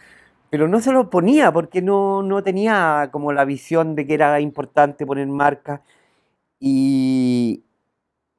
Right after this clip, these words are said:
y llegó un amigo de Rodrigo, conocido de Rodrigo, no tengo idea, un, un, un artista de apellido Prat,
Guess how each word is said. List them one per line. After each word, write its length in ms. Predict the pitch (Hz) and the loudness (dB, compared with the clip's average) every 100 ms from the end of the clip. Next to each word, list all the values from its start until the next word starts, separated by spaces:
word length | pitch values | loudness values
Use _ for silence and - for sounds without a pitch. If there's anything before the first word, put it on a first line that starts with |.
| _ _ | _ _
y 120 | 131 | -4
llegó 1000 | 143 135 160 165 170 165 165 160 151 - _ _ | -2 2 4 6 6 4 4 2 0 -6 _ _
un 160 | 143 143 | -4 -2
amigo 420 | 127 196 214 220 | 0 0 0 -2
de 60 | |
Rodrigo, 640 | 196 180 170 202 202 147 123 | 0 0 0 -2 -2 -2 -2
conocido 600 | 101 87 - - 156 143 | -6 -10 -14 -6 -2 0
de 40 | |
Rodrigo, 360 | 113 120 127 127 | 0 -2 -2 -4
no 60 | |
tengo 220 | 120 117 117 | -4 -4 -2
idea, 260 | 131 170 - _ _ _ | -2 -4 -8 _ _ _
un, 540 | 135 131 127 123 117 - | -10 -8 -6 -6 -8 -8
un, 800 | 127 131 123 120 117 117 110 - | -6 -4 -4 -6 -6 -8 -10 -8
un 160 | 135 135 | -4 -2
artista 480 | 120 - 175 175 165 | -4 -4 -10 -4 -4
de 40 | |
apellido 340 | 147 143 151 131 | -2 -4 -4 -4
Prat, 300 | 139 107 | -2 -4